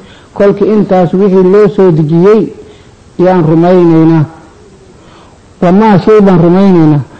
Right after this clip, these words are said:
Uutiya la siiyey Muusa, Nabiyullaahi Muuse la siiyey oo Towraad ah.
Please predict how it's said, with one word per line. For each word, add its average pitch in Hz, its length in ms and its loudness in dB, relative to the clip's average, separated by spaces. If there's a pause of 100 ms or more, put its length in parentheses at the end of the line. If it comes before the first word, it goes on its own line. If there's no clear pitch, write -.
(380)
Uutiya 196 560 0
la 165 140 0
siiyey 175 440 0 (480)
Muusa, 180 480 0
Nabiyullaahi 175 480 0
Muuse 160 340 -2
la 165 120 0
siiyey 165 300 -2
oo 151 60 -2
Towraad 151 520 -2
ah. 135 80 -8